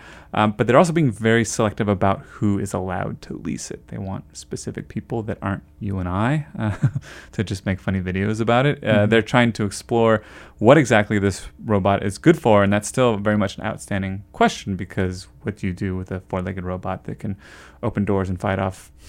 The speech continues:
Speaker 1: people who are wielding hockey sticks? Uh, it, it's, uh, it's to be seen. So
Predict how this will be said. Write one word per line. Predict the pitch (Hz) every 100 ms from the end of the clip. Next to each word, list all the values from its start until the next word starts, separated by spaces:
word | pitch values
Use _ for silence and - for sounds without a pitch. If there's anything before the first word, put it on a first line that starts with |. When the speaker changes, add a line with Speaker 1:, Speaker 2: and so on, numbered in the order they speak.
| - - -
Speaker 1:
people | - 101
who | 101
are | 98
wielding | 98 101 98
hockey | 101 131 104
sticks? | - 98 101 - 123
Uh, | 110 107
it, | 110 104
it's, | 110 104 - -
uh, | 113 110 -
it's | 123 -
to | - 165
be | 156
seen. | 147 - 175 110
So | 104 117 110